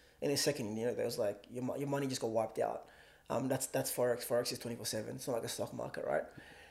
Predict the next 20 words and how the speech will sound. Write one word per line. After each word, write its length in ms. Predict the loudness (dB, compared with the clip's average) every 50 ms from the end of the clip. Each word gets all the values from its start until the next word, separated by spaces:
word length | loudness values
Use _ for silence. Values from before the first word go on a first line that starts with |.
| -10 0 4
And 100 | 6 6
I 40 |
think 180 | 10 10 12 12
after 240 | 12 12 12 12 12
that, 120 | 12 12 12
what 100 | 12 12
happened 260 | 12 10 8 6 8
was 260 | 8 8 6 4 -2 -6 -14 -20 -20 -20 -20 -20 _ _
I 80 | 8 8
was 180 | 8 8 8
so 160 | 10 12 12 12
determined 300 | 12 10 10 6 6 8
to 60 | 6
make 80 | 8 8
that 100 | 8 6
money 220 | 6 4 2 2
back. 340 | 2 4 4 4 4 4 2
And 80 | 4 4
I 60 | 4
thought 340 | 4 6 6 8 8 8